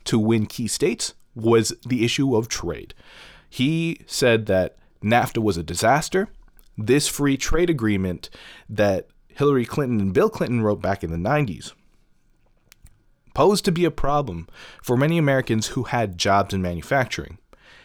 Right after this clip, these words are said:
And it is with this that he ran and hammered away at Hillary Clinton and garnered the votes enough that he was able to win Michigan, Wisconsin, and Pennsylvania by a margin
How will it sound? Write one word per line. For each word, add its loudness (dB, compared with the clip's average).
And 4
it 6
is 4
with 0
this 2
that 2
he -4
ran 2
and -2
hammered -4
away 0
at -10
Hillary -6
Clinton -2
and 0
garnered 2
the -8
votes 0
enough 2
that -4
he -2
was 2
able 2
to -6
win -2
Michigan, -2
Wisconsin, -2
and -2
Pennsylvania 0
by 0
a -2
margin -2